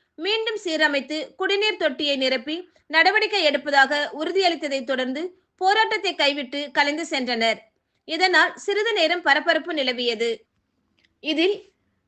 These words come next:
திருவள்ளூர் கிழக்கு மாவட்ட இளைஞரணி செயலாளர் வி செல்வகுமார், மாவட்ட பிரதிநிதி சி திருப்பதி, இருபத்தி மூன்றாவது வட்டக்கழக செயலாளர் ஏ சி ஜோசஸ்,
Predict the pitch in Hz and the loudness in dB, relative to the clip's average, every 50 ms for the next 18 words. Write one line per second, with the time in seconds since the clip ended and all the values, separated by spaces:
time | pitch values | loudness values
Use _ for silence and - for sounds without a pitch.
0 | _ - 392 415 453 453 453 381 320 339 370 359 - - 370 370 381 381 381 440 | _ 0 2 4 4 6 6 6 4 4 2 0 -2 0 4 4 4 4 2 2
1 | 403 349 294 302 302 311 285 - 320 320 302 - 285 285 311 339 359 359 349 339 | 2 4 4 6 6 4 2 2 2 2 2 2 0 0 2 4 4 4 4 4
2 | 330 339 320 - 320 285 285 294 285 269 269 269 262 233 214 254 302 302 - - | 2 0 -2 0 0 2 2 4 4 2 2 2 0 -4 -4 -8 -8 -8 -6 -4
3 | 277 262 262 277 269 285 262 262 277 320 339 - - _ _ _ _ _ _ _ | -4 -2 -2 -2 -4 -4 -2 -2 -2 -2 -4 -6 -14 _ _ _ _ _ _ _
4 | 277 302 320 359 392 403 392 - 453 440 440 381 339 311 294 285 294 285 277 262 | 2 4 6 6 6 6 4 4 2 0 2 4 4 4 4 2 0 -2 -2 -2
5 | 285 294 - - - - - 339 349 320 - 320 311 302 294 - 302 277 247 294 | -2 -4 -6 -10 -14 -8 -4 -2 -2 -2 -2 -2 -2 -2 0 2 2 2 2 2
6 | 359 427 415 - _ _ _ _ - 330 381 381 427 440 453 480 415 370 359 370 | -2 -4 -4 -8 _ _ _ _ -4 -2 0 2 2 2 2 2 0 2 2 2
7 | 359 339 359 359 370 370 392 330 294 269 - 359 349 349 330 294 294 285 302 285 | 4 6 6 6 6 4 2 2 2 2 4 2 2 4 4 4 4 4 2 0
8 | - 311 285 285 285 285 269 269 262 262 262 262 - 247 277 294 285 - 349 330 | 0 2 2 2 4 4 4 4 4 2 -2 -4 -4 -4 -4 -4 -4 -4 -6 -6
9 | 254 226 262 269 254 254 349 392 453 - | -4 -2 -2 -2 -2 -2 -4 -6 -6 -8